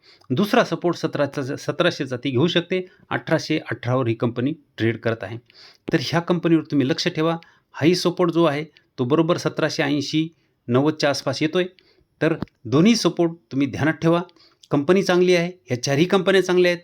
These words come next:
पोर्टफोलिओमध्ये ठेवण्यासारख्या आहेत आणि भविष्यामध्ये हे चांगल्या पैसा ह्या कंपन्या बनवून देऊ शकतात.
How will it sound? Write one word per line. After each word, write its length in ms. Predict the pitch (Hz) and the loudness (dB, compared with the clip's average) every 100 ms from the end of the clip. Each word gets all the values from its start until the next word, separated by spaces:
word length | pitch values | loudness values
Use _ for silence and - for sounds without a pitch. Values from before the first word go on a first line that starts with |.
| - | 0
पोर्टफोलिओमध्ये 600 | 160 - 180 185 185 175 | 0 2 0 2 2 2
ठेवण्यासारख्या 600 | 160 165 165 160 135 160 | 4 4 4 0 0 -2
आहेत 120 | 165 | -2
आणि 200 | 170 156 | 0 0
भविष्यामध्ये 640 | 139 131 139 151 147 151 156 | 2 0 0 -2 0 0 0
हे 260 | 120 139 139 - - - | 0 -2 -4 -20 -20 -6
चांगल्या 320 | 143 147 165 | 0 4 4
पैसा 440 | 165 139 139 160 160 - _ - | 4 0 0 -2 -2 -4 _ -6
ह्या 80 | 131 | -4
कंपन्या 420 | 135 131 151 156 | 0 0 2 -2
बनवून 420 | 143 117 123 143 117 | 0 0 2 2 2
देऊ 260 | 113 113 | 2 0
शकतात. 440 | 127 - - - | -4 -10 -10 -10